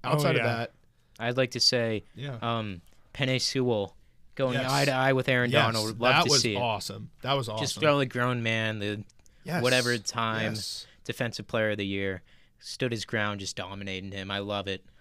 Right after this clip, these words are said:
Speaker 3: I hate Aaron Donald.
Speaker 2: And it's so weird 'cause, <clears throat> excuse me, Penei Sewell, he, like, had some definitely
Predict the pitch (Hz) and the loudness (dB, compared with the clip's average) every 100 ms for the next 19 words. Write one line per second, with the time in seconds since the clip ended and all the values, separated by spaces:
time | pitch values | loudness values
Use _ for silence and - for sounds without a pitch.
0 | - 110 117 110 107 104 98 92 95 92 | -12 -8 -4 -4 -4 -6 -4 -6 -6 -12
1 | - - 196 220 - - 190 208 233 175 | -18 -4 2 4 2 0 4 4 4 2
2 | 175 185 - 160 139 - - _ _ - | 2 2 0 0 0 -6 -18 _ _ -8
3 | 240 214 175 147 113 - - - 143 139 | -4 -2 -4 -6 -14 -12 -8 0 2 2
4 | 117 107 - 143 165 165 131 131 131 110 | -2 -6 -4 2 2 2 -2 0 0 -2
5 | - - - - 156 156 156 156 156 139 | -10 -20 -20 0 6 8 8 6 4 2
6 | - 131 120 110 127 123 139 127 123 117 | 2 0 -2 0 0 0 -4 -4 -4 -6